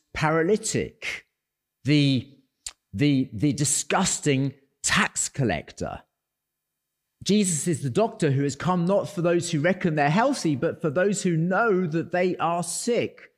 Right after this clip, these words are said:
for the outsiders. And here, in this middle section, we get another calling scene, the calling of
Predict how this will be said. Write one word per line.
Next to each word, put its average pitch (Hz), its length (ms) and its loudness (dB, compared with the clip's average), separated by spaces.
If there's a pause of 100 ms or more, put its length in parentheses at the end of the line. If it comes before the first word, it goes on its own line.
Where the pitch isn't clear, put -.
(160)
for 180 100 -2
the 190 200 -2
outsiders. 190 1300 -2 (580)
And 135 140 0
here, 143 680 0
in 147 140 0
this 143 240 0
middle 151 400 2
section, 92 760 -4 (240)
we 139 80 0
get 139 200 2
another 143 340 0
calling 131 600 0
scene, 82 360 -6
the 95 80 0
calling 123 680 2 (220)
of 104 440 2